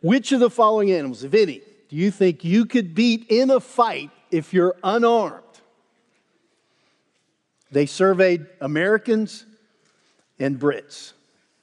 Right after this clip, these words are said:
And you probably won't be surprised to learn that in every single animal, Americans were more confident that they could fight that animal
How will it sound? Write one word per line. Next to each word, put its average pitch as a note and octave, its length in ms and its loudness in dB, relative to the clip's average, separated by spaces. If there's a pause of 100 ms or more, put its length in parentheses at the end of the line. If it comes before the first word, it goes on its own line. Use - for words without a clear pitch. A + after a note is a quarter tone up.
(720)
And C3 100 -4
you E3 220 2
probably G#3 580 0
won't G3 280 0
be F#3 120 -2
surprised E3+ 520 -2
to E3+ 60 -4
learn E3 280 2
that D#3+ 160 0
in D#3+ 220 0
every A3+ 480 0
single A3 600 0
animal, G#3 640 0 (560)
Americans G3+ 720 0
were D#3 180 0
more F#3+ 440 2
confident F3+ 640 -4 (1040)
that B2+ 120 -6
they F#3 160 2
could F3+ 200 -8
fight A3 340 -2
that A#3 240 4
animal A3+ 580 2